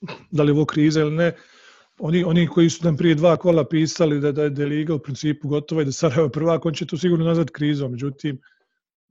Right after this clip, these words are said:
sa mene, realno, to nije nikakva kriza, nego normalan slijed događaja. Ti imaš, prvo imaš umor, imaš povredu Ahmetovića, imaš, e, bolest, evo sad i covid, covid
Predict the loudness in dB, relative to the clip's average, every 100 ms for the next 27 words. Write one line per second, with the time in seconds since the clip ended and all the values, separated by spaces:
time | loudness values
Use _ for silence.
0 | -16 -10 -8 -6 -6 -6 -8 -16 _ _
1 | -12 -8 -8 -8 -8 -10 -10 -10 -12 -16
2 | -20 -20 _ -8 -6 -6 -8 -4 -4 -4
3 | -4 -4 -2 -4 -2 0 0 0 -2 -6
4 | -10 -14 _ _ _ _ _ _ _ -4
5 | -2 -2 -4 -10 -14 -16 -6 -2 0 0
6 | 0 -2 0 0 0 -2 -2 -2 -4 -4
7 | -2 0 0 -2 -4 -8 -14 -12 -10 -6
8 | -2 -2 0 -4 -2 -2 0 -2 -4 -10
9 | -20 -20 -20 -20 _ _ -2 0 -2 -6
10 | -4 2 6 6 4 4 0 0 2 2
11 | 2 0 -2 0 0 -2 -12 -20 -20 -8
12 | -6 -6